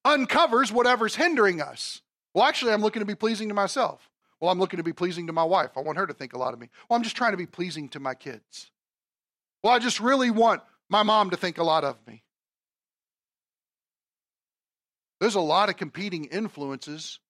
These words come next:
that have no eternal value. But being pleasing to God, making the hard decisions because of who God is,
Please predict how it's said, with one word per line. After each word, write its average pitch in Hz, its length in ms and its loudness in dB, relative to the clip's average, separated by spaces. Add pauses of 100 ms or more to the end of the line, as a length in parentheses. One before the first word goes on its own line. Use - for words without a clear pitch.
(120)
that 151 100 -8
have 156 180 -2
no 185 180 0
eternal 151 320 -10
value. 131 400 -6 (2000)
But 185 160 2
being 190 200 -2
pleasing 190 480 -6
to 165 100 -10
God, 185 480 2 (140)
making 202 420 -2
the 180 120 0
hard 185 360 0
decisions 165 600 -6
because 156 420 -4
of 143 140 -12
who 131 160 -16
God 151 440 -2
is, 196 440 -6